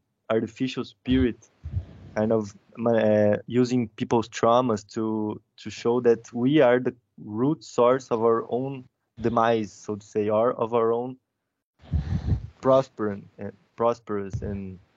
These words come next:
conquering, you know, of ourselves. We are the source of that.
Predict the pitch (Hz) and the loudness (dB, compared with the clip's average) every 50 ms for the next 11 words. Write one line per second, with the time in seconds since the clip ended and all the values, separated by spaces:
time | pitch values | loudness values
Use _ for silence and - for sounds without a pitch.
0 | - - - 117 113 120 117 - 110 101 101 101 101 98 101 107 110 104 101 95 | -20 -10 -6 -4 -4 -4 -4 -6 -6 -6 -4 -4 -6 -6 -4 -4 -2 -2 -2 0
1 | 101 101 101 101 - - 107 104 101 101 101 - - - - - 107 104 113 120 | -2 -2 -2 -4 -6 -4 -2 0 0 0 -4 -8 -18 -20 -20 -14 -8 -2 0 2
2 | 117 110 104 101 101 - - - 117 110 107 104 - 98 95 92 98 98 95 | 2 2 0 -2 -6 -12 -10 -10 -8 -8 -8 -8 -8 -8 -4 -2 -2 -2 -2